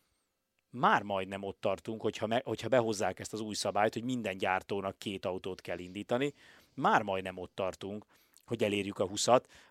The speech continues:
Ö, még az Izottának mondhatod azt, hogy köszi szépen, srácok, akkor túl kicsik vagytok, nem hoztok elég hírnevet, elég marketing értéket a, a, a mezőny számára. De, de aztán, hogyha megjön még a McLaren is,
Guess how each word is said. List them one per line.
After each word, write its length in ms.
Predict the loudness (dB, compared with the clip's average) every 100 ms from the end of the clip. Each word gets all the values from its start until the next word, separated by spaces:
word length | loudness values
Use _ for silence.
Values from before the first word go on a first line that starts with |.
| _
Ö, 380 | 0 4 6 4 2 -4
még 280 | 0 2
az 100 | 2
Izottának 540 | 2 4 6 6 6 6
mondhatod 440 | 2 0 -4 -2
azt, 180 | -2 -2
hogy 200 | -6 -4
köszi 260 | -2 -2 -2
szépen, 440 | -2 -2 -2 -4
srácok, 440 | -4 -2 -2 -2
akkor 340 | -4 0 -2 -2 -12 -10
túl 180 | -4 -4
kicsik 280 | -4 -4 0
vagytok, 600 | 2 2 2 0 2 0
nem 140 | 0 -2
hoztok 300 | -2 0 2
elég 320 | 4 2 -2 -12 -16 -10
hírnevet, 560 | 2 2 6 6 6 4
elég 260 | 4 2 2
marketing 540 | 2 4 0 0 -4
értéket 580 | 0 2 2 4 4 4 -10 -20 _
a, 80 | 4
a, 720 | 6 8 6 4 0 2 2
a 40 | 2
mezőny 320 | -2 0 -2
számára. 580 | 0 2 4 4 4 -2 _ _ _ _ _ _ _ _ -20 -20 _ _ _ _
De, 540 | 6 8 10 8 6 4
de 160 | 8
aztán, 240 | 8 8 4
hogyha 160 | 6
megjön 260 | 4 6 4
még 140 | 4
a 60 | 2
McLaren 480 | 2 4 4 6 2
is, 260 | 0 -2